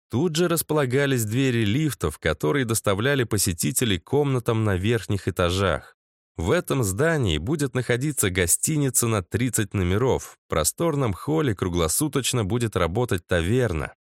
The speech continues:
способная принять сразу сотню посетителей. В одном из зданий Лепестков разместился магазин, торгующий промышленными товарами, в другом — продовольственный.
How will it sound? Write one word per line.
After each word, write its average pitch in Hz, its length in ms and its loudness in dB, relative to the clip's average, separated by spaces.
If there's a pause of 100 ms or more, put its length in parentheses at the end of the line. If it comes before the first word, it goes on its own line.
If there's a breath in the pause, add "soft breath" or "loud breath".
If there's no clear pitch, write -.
способная 147 760 0
принять 127 460 0
сразу 113 440 2
сотню 113 400 2
посетителей. 92 960 -2 (540)
В 90 180 0
одном 160 460 0
из 147 80 0
зданий 151 440 0
Лепестков 143 720 -2
разместился 120 800 0
магазин, 92 600 2
торгующий 123 640 0
промышленными 110 800 0
товарами, 87 800 0
в 76 140 -10
другом — 120 440 0
продовольственный. 107 1120 0